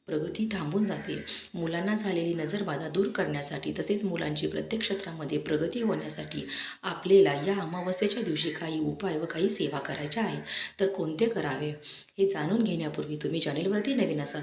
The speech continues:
तर चॅनेलला लाईक करा, सबस्क्राईब देखील करा आणि कमेंटमध्ये "श्री स्वामी समर्थ" लिहा किंवा "ओम नमः महालक्ष्मी नमः" लिहायला विसरू नका.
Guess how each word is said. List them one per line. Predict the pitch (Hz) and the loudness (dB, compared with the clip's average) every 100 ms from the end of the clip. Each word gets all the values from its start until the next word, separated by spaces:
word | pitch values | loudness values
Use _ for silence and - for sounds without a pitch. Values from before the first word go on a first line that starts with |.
| 143 | -6
तर | |
चॅनेलला | 139 147 143 147 | -4 -2 -2 -2
लाईक | 147 156 - | -2 -2 -2
करा, | 196 226 | 0 0
सबस्क्राईब | 226 156 - 233 233 | 0 -2 -2 0 2
देखील | 202 170 | 2 0
करा | - 156 151 151 - - - | -8 -8 -8 -8 -12 -14 -4
आणि | 220 185 | 0 2
कमेंटमध्ये | 151 156 185 226 180 147 143 | 0 0 0 0 0 -2 0
"श्री | 208 - | 0 0
स्वामी | 170 151 208 | -2 -2 -2
समर्थ" | 202 151 147 151 | -2 -2 -2 -4
लिहा | 147 143 | -8 -8
किंवा | - 156 147 | -6 -4 -2
"ओम | - 196 214 | 2 4 4
नमः | 143 147 165 208 - - | 0 -4 -6 -8 -10 -12
महालक्ष्मी | 160 151 220 220 - - 202 - | -10 0 2 4 2 2 -2 -4
नमः" | 175 170 131 156 | -6 -4 -6 -6
लिहायला | 143 135 156 | -6 -2 0
विसरू | 233 226 151 | 2 2 0
नका. | - - | -4 -10